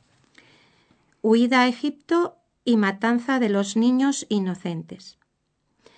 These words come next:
Partido que hubieron, el ángel del Señor se apareció en sueños a José y le dijo: "Levántate, toma al niño y a su madre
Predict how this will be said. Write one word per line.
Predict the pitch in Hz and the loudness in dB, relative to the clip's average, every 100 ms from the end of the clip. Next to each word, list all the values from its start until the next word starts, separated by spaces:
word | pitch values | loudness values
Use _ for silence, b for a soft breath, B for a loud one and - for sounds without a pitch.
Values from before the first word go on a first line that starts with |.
| b b b - | b b b 0
Partido | 208 208 - 285 311 320 | 0 0 -2 -2 0 -2
que | 294 | 0
hubieron, | 277 233 262 277 294 294 330 _ - | 0 2 2 2 0 -4 -8 _ -4
el | 220 220 | 0 2
ángel | 254 247 202 220 | 2 0 0 0
del | 269 | 0
Señor | 269 220 208 202 202 202 b b b | -2 -2 0 -2 -4 -8 b b b
se | - - | -10 2
apareció | 262 247 254 226 214 233 233 240 | 2 4 0 0 0 0 2 2
en | 233 220 | 0 0
sueños | - 208 214 233 233 | 0 -2 0 -2 -4
a | - | -4
José | 208 208 - 220 220 - | -4 -4 -4 -2 -2 -4
y | - | 0
le | 240 220 | 2 2
dijo: | 175 165 - - _ _ _ _ _ b b b b b - | -2 -6 -12 -20 _ _ _ _ _ b b b b b -6
"Levántate, | 208 208 214 208 196 175 - 160 _ _ _ - | -2 2 2 0 -2 -10 -12 -16 _ _ _ -2
toma | 269 285 320 - | 0 2 0 -2
al | 208 202 214 | -2 0 2
niño | 262 294 320 339 | 2 0 -2 -4
y | 208 196 | -4 -4
a | |
su | 196 247 | -4 -2
madre | 247 196 214 269 - | 0 0 -2 -4 -6